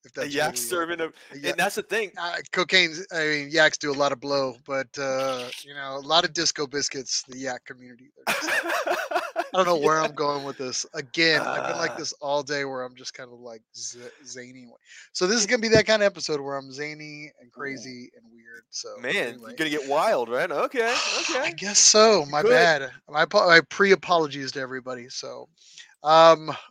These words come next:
Speaker 1: let's go ahead and tell 'em what they won for this episode of the Nissan Nerd Podcast. Sorry to go off on a tangent. Again,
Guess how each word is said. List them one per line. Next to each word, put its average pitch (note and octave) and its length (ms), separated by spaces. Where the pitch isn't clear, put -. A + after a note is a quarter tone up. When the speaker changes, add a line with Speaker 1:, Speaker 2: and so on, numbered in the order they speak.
Speaker 1:
let's E3+ 140
go G3+ 160
ahead G3 120
and F3 160
tell F#3 160
'em F3+ 80
what F3 160
they E3+ 100
won E3+ 280
for D3 140
this C#3+ 200
episode C#3 400
of C3 80
the C3 60
Nissan C3 280
Nerd C3 220
Podcast. C3 420
Sorry E3+ 280
to D3+ 80
go D3+ 160
off D3+ 180
on C#3+ 80
a B2+ 60
tangent. G3 560
Again, G#3 600